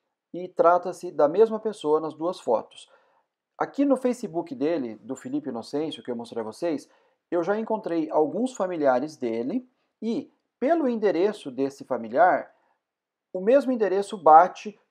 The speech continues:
com o que tem lá na junta comercial, o endereço do Felipe Inocêncio, que eu já mostrei a casa a vocês.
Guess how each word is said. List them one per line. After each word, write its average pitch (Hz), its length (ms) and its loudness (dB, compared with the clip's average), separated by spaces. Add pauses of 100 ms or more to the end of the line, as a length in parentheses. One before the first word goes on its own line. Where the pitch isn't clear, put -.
com 196 460 -4 (100)
o 185 80 -8
que 196 120 -16
tem 175 220 -4
lá 190 300 4
na 240 140 2
junta 196 260 -8
comercial, 175 840 0 (100)
o 165 140 -8
endereço 170 540 -4
do 190 160 0
Felipe 170 320 -10
Inocêncio, 165 600 -8 (280)
que - 80 -8
eu 180 80 0
já 175 100 2
mostrei 175 320 -2
a 165 80 0
casa 147 280 2
a - 20 -6
vocês. 151 480 -12